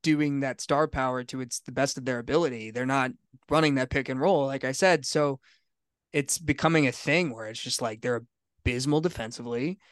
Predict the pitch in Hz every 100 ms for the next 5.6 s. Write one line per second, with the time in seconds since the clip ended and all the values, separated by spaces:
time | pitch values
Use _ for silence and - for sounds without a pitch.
0 | _ _ _ - 131 131 127 131 127 123
1 | - - _ - 147 143 151 131 - 160
2 | 208 226 180 220 233 170 147 151 202 -
3 | 156 151 156 147 147 147 208 302 - 135
4 | 143 180 160 135 127 120 131 143 131 117
5 | - 127 135 127 117 113